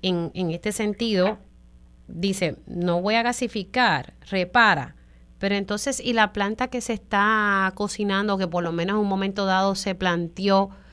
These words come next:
que iba a ser de gas y que eso no cumple con,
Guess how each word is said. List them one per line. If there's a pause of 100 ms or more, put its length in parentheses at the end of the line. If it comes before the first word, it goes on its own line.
(200)
que
iba
a
ser
de
gas
y
que
eso (320)
no
cumple
con,